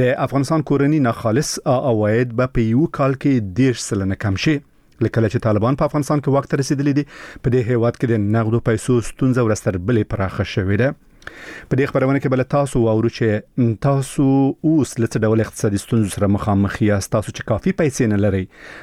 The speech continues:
د خپل ورځني ژوند اړتیاوې په څه ډول پوره کوئ؟ آیا د دغسې یو وضعیت د رامنځته کېدو پیشبین وئ او کومه لاره چاره مو ورته سنجولې وه؟ نړیوالې ټولنې چې په تیرو شلو کلونو کې د پخواني حکومت زښت زیات مالي ملاتړ کول، افغانستان سره د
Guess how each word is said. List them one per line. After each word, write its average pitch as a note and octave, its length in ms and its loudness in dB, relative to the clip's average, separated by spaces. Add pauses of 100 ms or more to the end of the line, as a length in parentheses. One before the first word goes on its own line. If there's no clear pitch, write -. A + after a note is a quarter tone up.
(120)
د A2+ 140 2
خپل A#2 200 2
ورځني G#2+ 460 2
ژوند C3 260 0
اړتیاوې A2+ 500 0 (120)
په - 80 -6
څه - 40 -4 (100)
ډول C3 200 0
پوره C3+ 240 0
کوئ؟ C3+ 240 2 (120)
آیا B2 120 2
د B2+ 140 2
دغسې B2 200 -2 (120)
یو A#2+ 260 4
وضعیت A#2 320 0
د A#2+ 100 2
رامنځته A2+ 260 0 (100)
کېدو A#2+ 260 4 (200)
پیشبین A#2+ 460 2
وئ C3+ 220 2
او - 20 2 (120)
کومه A2 180 2
لاره A2 260 0
چاره A#2+ 260 2
مو C3 140 0
ورته - 760 -4
سنجولې A#2+ 540 2
وه؟ D3+ 160 0 (920)
نړیوالې D3+ 760 0
ټولنې D3 280 2
چې - 100 -6
په C3+ 80 0
تیرو C#3+ 220 2
شلو C#3 260 2
کلونو C3 240 4
کې C3 100 -2
د A#2 120 -2
پخواني B2+ 280 0
حکومت B2 320 0 (160)
زښت C3+ 300 -2
زیات B2 260 0
مالي A#2 220 2
ملاتړ A#2 440 2
کول، B2+ 280 2
افغانستان A2+ 420 -2
سره A#2 220 0
د A#2 120 2